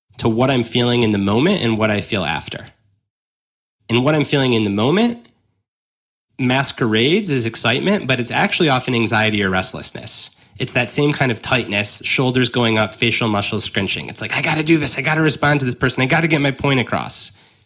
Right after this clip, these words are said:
And then after, what do I feel is empty.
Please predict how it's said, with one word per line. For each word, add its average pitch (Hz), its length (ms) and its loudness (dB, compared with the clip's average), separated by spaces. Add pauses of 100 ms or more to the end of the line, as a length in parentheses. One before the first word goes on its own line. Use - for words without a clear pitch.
(380)
And 131 120 2
then 120 120 2
after, 156 440 2
what 110 120 2
do 110 120 2
I 101 100 4
feel 101 560 -2 (340)
is 110 260 -4
empty. - 440 -4